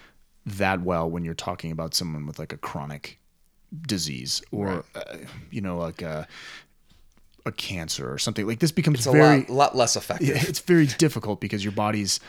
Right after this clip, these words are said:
Speaker 1: going through a completely different
Speaker 2: Right.
Speaker 1: physiology, right?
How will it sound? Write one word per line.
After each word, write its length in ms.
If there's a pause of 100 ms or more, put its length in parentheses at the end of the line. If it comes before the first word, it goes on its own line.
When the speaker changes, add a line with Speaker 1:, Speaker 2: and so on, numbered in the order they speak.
(180)
Speaker 1:
going 200
through 120
a 40
completely 380
different 320
Speaker 2:
Right. 260
Speaker 1:
physiology, 600
right? 240